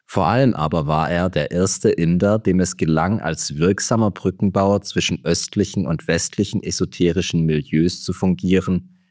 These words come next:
so wie es umgekehrt die Unitarier und Theosophen getan hatten. In gewisser Weise war er das stolze nationalistische und indigene Gegenstück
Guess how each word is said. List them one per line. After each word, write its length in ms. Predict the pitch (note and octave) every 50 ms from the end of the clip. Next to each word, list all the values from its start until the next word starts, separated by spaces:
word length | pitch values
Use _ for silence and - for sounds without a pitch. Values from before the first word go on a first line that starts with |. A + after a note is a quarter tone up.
| _ _
so 200 | - - G2 E2+
wie 120 | F#2+ G#2
es 140 | G2+ F#2 -
umgekehrt 800 | A2 A2+ G#2 A#2 A#2 A#2 G#2 - - - A2+ G#2+ G#2 - - -
die 100 | F2+ F2
Unitarier 840 | - E2+ E2 E2+ E2 - - F2 D#2 E2 F2+ G2+ G2+ F#2+ F#2+ F#2 F2+
und 160 | E2+ E2 E2
Theosophen 640 | - - G2 F#2 F2+ - - G2 G#2 G2+ - E2 C#2+
getan 440 | - - - - - C2+ C#2+ C#2 D2
hatten. 400 | D2+ C2+ - _ A1 - _ _ _ _ _ _ _ _ _ _ _ _ - - - _ _
In 140 | _ G2+ F#2+
gewisser 500 | F2 G2 E2 F2+ A#2 A#2 - E3 A#2 D#2
Weise 560 | D#2 D#2+ D#2+ G2 A#2 B2+ - - C3+ A#2+ G2
war 160 | G2+ G2 G2
er 80 | F#2+ F#2+
das 160 | F2+ F2+ E2+
stolze 500 | - - - F#2 F#2 G#2 B2 C3 - C3+
nationalistische 1000 | G#2+ G2 F#2+ F#2+ - - G2 F2+ D#2 D#2 F2 F#2+ - - - A#2 - - A2 -
und 160 | F2+ D#2+ D2+ - -
indigene 720 | F#2 F2+ F#2+ G#2 G2 A2 F#2+ - - F#2+ G2 G2 F#2+ F2
Gegenstück 880 | E2 - F2 F2+ F#2+ G2+ A2+ A2 - - - _ - A#2 A#2 - - _